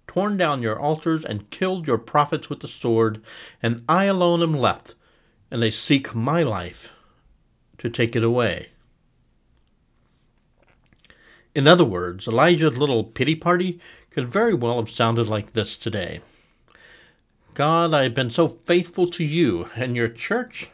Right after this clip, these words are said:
Ha, they don't care. I'm the only one who does, and they want to get rid of me."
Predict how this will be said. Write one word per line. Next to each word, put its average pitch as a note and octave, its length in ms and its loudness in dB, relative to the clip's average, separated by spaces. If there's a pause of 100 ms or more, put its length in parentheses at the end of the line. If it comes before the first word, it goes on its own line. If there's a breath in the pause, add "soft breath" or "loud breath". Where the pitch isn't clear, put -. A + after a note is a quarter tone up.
(120)
Ha, A#3+ 220 -2 (420 loud breath)
they A3 100 -4
don't B2+ 300 -2
care. E3 420 0 (380 soft breath)
I'm A3 180 0
the G3 120 2
only D#3+ 200 2
one D3 220 -2
who D3+ 100 -2
does, F3+ 460 0
and F3 200 -4
they G#3+ 180 -2
want D#3 280 -4
to D#3 80 -12
get F3 160 -2
rid F#3+ 140 -2
of G3 80 0
me." G3+ 400 -2